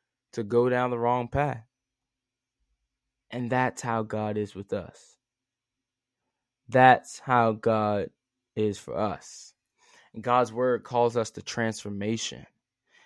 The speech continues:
calls us to live a life without sin. And even when we do sin, to, to convict us, to bring us back. But many people don't like transformation. Many people don't like changing.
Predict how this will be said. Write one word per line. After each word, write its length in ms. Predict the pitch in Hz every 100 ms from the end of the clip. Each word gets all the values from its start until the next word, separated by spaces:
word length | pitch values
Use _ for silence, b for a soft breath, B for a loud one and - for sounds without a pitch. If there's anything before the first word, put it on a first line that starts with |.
| b -
calls 340 | 117 113 110
us 140 | 110 -
to 100 | 107
live 200 | 110 104
a 60 |
life 720 | 104 104 110 101 98 - - _ _ _ _ _
without 400 | 101 110 104 92
sin. 420 | - 113 107 92
And 120 | 85
even 380 | 104 110 107 104
when 320 | 107 104 104 - b b -
we 180 | 117
do 320 | 101 113 120 117
sin, 360 | - 107 101
to, 220 | 98 98 90 _ _ -
to 120 | 113
convict 640 | - 113 104 104 120 -
us, 220 | 95 92 -
to 100 | 101
bring 280 | 101 113 110
us 200 | 104 - _
back. 300 | 117 110 - _ _ _ _ _ _ _ _ _ _ _ _ _ _ _ _ _ _ _ _ _ _ _ _ _ _ _ B B B
But 120 | 143
many 200 | 147 165
people 260 | 160 190 175
don't 240 | 151 151
like 220 | 151 165 -
transformation. 880 | 160 156 147 151 156 175 - - 117
Many 160 | 135
people 200 | 135 143
don't 180 | 139 143
like 200 | 143 139
changing. 560 | - 151 87 - -